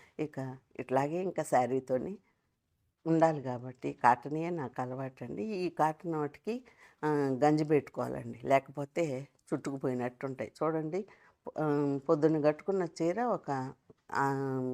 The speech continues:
వన్ అవర్ కల్లా, అంటే వంటలు గింటలు అన్నీ చేసుకుంటాం కదండి, ఇవన్నిటికీ మళ్ళా గంజి అంతా పోద్ది. ఇప్పుడైతే, ఆ, నిన్న కట్టుకుపోయిన పట్టు చీరనైతే అట్లా ఊరికనే అట్లా మడత పెట్టేసి పక్కన పెట్టానండి. అది ఐరన్కి కానీ లేకపోతే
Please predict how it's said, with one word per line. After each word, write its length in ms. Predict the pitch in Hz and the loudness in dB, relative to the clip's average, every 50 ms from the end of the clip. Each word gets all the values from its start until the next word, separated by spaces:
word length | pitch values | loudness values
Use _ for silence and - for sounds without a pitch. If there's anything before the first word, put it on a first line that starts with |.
| 127 127 - | -6 -2 2
వన్ 200 | 135 143 143 143 | 4 4 4 4
అవర్ 220 | 139 135 139 143 139 | 2 2 0 0 0
కల్లా, 340 | - 151 143 135 135 143 | 0 0 0 0 0 -2
అంటే 260 | 135 135 139 - 151 151 | -2 -2 -4 -4 -4 0
వంటలు 440 | 139 131 131 131 131 139 135 135 | 0 0 0 0 -2 -4 -4 -4
గింటలు 360 | 131 131 131 139 135 139 139 143 | -2 -4 -4 -4 -4 -4 -2 -2
అన్నీ 180 | 139 160 185 | -2 -2 -4
చేసుకుంటాం 640 | 190 190 190 208 208 - - 190 190 - 139 135 127 | -2 0 0 -2 -2 -4 -8 -10 -8 -8 -6 -6 -4
కదండి, 360 | 123 123 117 123 120 120 117 104 - - _ _ _ _ _ - | -4 -4 -4 -6 -6 -8 -10 -12 -16 -20 _ _ _ _ _ 2
ఇవన్నిటికీ 540 | 156 160 160 165 170 175 170 240 220 269 | 2 2 4 2 0 -2 -4 -6 -8 -6
మళ్ళా 500 | 262 214 156 131 131 131 127 123 120 135 - _ _ _ _ _ - | -4 -2 -2 -2 -2 -2 -4 -6 -8 -12 -14 _ _ _ _ _ 0
గంజి 300 | 135 131 139 143 127 151 | 2 2 2 4 4 2
అంతా 260 | 135 131 131 - 147 | 2 2 2 -2 -4
పోద్ది. 460 | 139 - - 113 110 113 110 - - - _ _ _ _ _ _ _ _ - | -4 -2 -4 -4 -6 -6 -10 -16 -20 -20 _ _ _ _ _ _ _ _ -6
ఇప్పుడైతే, 800 | 220 190 - 208 202 202 202 196 - 226 208 185 170 170 185 208 - _ _ _ _ _ _ - | -6 -4 2 4 4 4 4 4 2 2 2 2 2 0 -2 -6 -14 _ _ _ _ _ _ -2
ఆ, 340 | 156 151 147 151 151 147 143 143 135 135 135 127 - _ _ 170 | 0 2 4 4 4 2 2 0 -2 -4 -6 -8 -10 _ _ 0
నిన్న 200 | 165 160 160 151 | 2 2 4 4
కట్టుకుపోయిన 520 | 143 151 147 - 170 165 165 170 156 147 | 4 4 4 2 -2 0 0 2 2 2
పట్టు 320 | 147 147 147 143 143 - 139 - 160 | 2 2 2 2 2 -2 -4 -2 0
చీరనైతే 580 | 147 135 135 135 131 131 135 135 - 226 254 262 - _ _ _ _ - | 0 0 0 -2 -2 -4 -4 -4 -4 -4 -4 -6 -10 _ _ _ _ -8
అట్లా 240 | 147 - - 143 139 | -8 -4 -2 -2 -2
ఊరికనే 420 | 131 135 143 147 - - 170 180 | 0 0 0 -2 -2 -2 -2 -2
అట్లా 280 | 175 160 151 - 147 143 | -2 -4 -6 -4 -4 -2
మడత 160 | 135 135 139 - - | -2 -4 -4 -4 -4
పెట్టేసి 320 | 151 - - 143 151 - - | -4 -2 -2 -4 -4 -4 -4
పక్కన 300 | 139 131 - - 160 170 | -6 -4 -4 -4 -4 -2
పెట్టానండి. 560 | 156 131 131 - 139 131 131 127 127 123 123 | -2 -4 -4 -4 -4 -4 -4 -4 -4 -2 -2
అది 160 | 127 123 127 131 | -2 0 0 0
ఐరన్కి 540 | 123 123 135 135 147 147 147 139 131 127 | 0 0 0 0 0 0 -2 -2 -4 -6
కానీ 380 | 117 135 139 131 147 175 208 214 | -6 -4 -4 -4 -4 -4 -4 -4
లేకపోతే 640 | 190 156 131 120 - _ - 135 - - 208 240 | -2 -2 -2 -2 -4 _ -10 -10 -6 -4 -6 -6